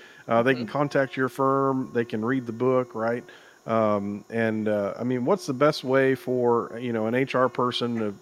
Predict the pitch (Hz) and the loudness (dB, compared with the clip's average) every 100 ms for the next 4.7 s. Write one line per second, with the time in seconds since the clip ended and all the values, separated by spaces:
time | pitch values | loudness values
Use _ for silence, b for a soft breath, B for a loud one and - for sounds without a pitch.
0 | - 107 139 175 139 151 139 139 135 123 | -8 0 4 4 2 -2 -2 -2 0 -2
1 | B B B - 127 139 147 139 135 131 | B B B -8 0 4 4 6 4 4
2 | 127 127 120 - 113 117 113 110 123 120 | 2 0 -2 -6 -2 0 0 2 0 2
3 | 117 117 - 110 113 - 110 104 107 107 | 0 0 -2 -2 -2 -4 -6 -4 -2 -2
4 | 98 104 101 92 87 - - | -2 -6 -6 -8 -14 -18 -20